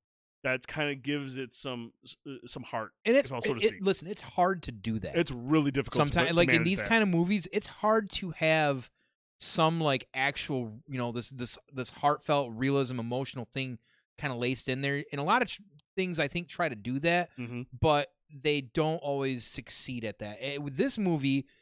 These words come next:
Speaker 2: succeeds well. It's not, it's not, like, so much in your face. It actually, <laughs> it really actually fits. That's the weird big thing about
Speaker 1: Mm-hmm.
Speaker 2: it. The whole thing fits, and the realization when he came around to that was even pretty amazing.
Speaker 1: Yep.
Speaker 2: Um, I, I, listen, it's a, it's a very fun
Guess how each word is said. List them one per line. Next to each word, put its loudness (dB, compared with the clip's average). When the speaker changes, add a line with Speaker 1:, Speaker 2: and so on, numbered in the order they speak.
Speaker 2:
succeeds -4
well. 0
It's -8
not, -2
it's -8
not, -4
like, -6
so -2
much -6
in -10
your -8
face. -4
It -8
actually, -4
<laughs> -18
it -12
really -2
actually -10
fits. -10
That's -8
the -12
weird -6
big -10
thing -6
about -2
Speaker 1:
Mm-hmm. -
Speaker 2:
it. -12
The -4
whole 4
thing -4
fits, -2
and -6
the -6
realization 2
when -6
he -8
came -8
around -4
to -10
that -6
was -12
even -14
pretty -12
amazing. -10
Speaker 1:
Yep. -8
Speaker 2:
Um, -4
I, -6
I, -6
listen, 0
it's 2
a, 6
it's -4
a 2
very 2
fun -2